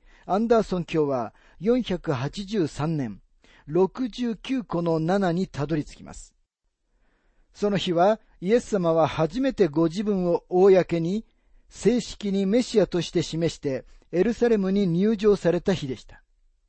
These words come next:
六十九週間、あるいは四百八十三年の後、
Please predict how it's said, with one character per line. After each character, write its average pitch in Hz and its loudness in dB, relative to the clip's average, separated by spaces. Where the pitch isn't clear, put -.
六 185 0
十 220 -2
九 214 -4
週 160 -6
間、 113 -12
あ 170 0
る 175 4
い 165 4
は 160 4
四 226 2
百 165 -4
八 156 -2
十 196 -2
三 220 -4
年 208 0
の 165 2
後、 147 -2